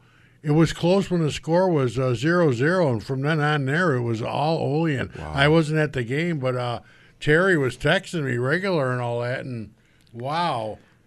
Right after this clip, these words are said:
Speaker 1: Uh, and that's not the only one. <clears throat>
Speaker 2: Oh,
Speaker 1: You
Speaker 2: yeah.
Speaker 1: wanna talk about leap year, Anthony? How's this for, uh, sides? Let's see, eighty-four, eighty-eight, ninety-two, ninety-six. Uh,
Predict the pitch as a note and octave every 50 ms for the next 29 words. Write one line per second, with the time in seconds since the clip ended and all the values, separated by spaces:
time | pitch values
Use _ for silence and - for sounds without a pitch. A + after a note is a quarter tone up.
0 | _ - B2+ A2+ A2+ G#2+ G#2+ F#2+ - - - - - D3+ E3 G3 G#3 G3 - G3+
1 | F#3+ E3+ A#2+ E3 D#3+ E3 G3 G#3+ G#3 F#3 D3 C3+ C3+ C3+ C#3+ - - F3+ G#3 G3+
2 | E3+ - C3 C3 A2+ F#2+ F2 E2+ D#3 F3+ G3 A3+ A#3+ A#3 G#3+ - G#3+ A3 G#3+ G3
3 | E3 G3+ F3+ F#3 F3+ F#3 F3 F3+ G3 G#3+ G#3 G#3+ G3 F3 D#3 D3 C#3 C3+ C#3 C3
4 | C3+ - D3 D3 D3 C3 - - _ _ _ _ _ _ _ _ _ _ _ _
5 | - F3 F#3+ F#3+ F3 B2+ D#3+ G#3 G#3 G3 - - - D#3+ D3+ C#3+ C3+ C3+ C3 B2+
6 | B2+ B2 A#2 G2 - _ _ _ _ _ _ _ _ _ _ _ _ _ _ _
7 | _ - - - D3+ D3 C#3+ C3+ B2+ A#2+ A2 C#3+ C#3 A#2+ - - C3 B2 B2+ C#3
8 | C#3+ D3 C#3+ A#2+ - - C3+ C#3 C#3+ C#3+ C#3 C3 B2+ C3 C3 C3 B2+ B2+ B2+ B2+
9 | C3 B2 A#2+ B2 C3 C3 B2+ B2 B2 A#2+ - - C3 B2 B2 B2 B2 B2 B2 B2
10 | A#2+ A#2 A#2 A2 - - - B2 A#2+ A#2 - - - B2 A#2+ A#2+ A2+